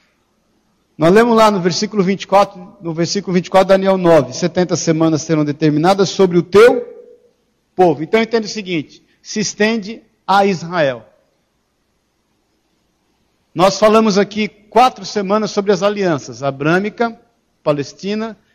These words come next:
davídica e a nova aliança, para que você entendesse da fidelidade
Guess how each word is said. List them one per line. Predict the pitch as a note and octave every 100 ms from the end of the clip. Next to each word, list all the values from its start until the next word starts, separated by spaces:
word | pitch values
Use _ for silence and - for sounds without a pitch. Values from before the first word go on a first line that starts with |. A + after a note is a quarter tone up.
| _
davídica | C#3+ C#3+ B2+ F3 G3 F3+ G3 F#3
e |
a | E3+
nova | D#3+ E3 D#3
aliança, | E3 D#3 D3+ E3 - G3+ F3+ _ _ -
para | E3
que | F3+
você | F#3 -
entendesse | A3 A3+ G#3+ F#3+ E3 G#3+ -
da | F#3
fidelidade | D#3 - A#3+ A#3+ G#3+ E3 E3 F3+ F#3+ F#3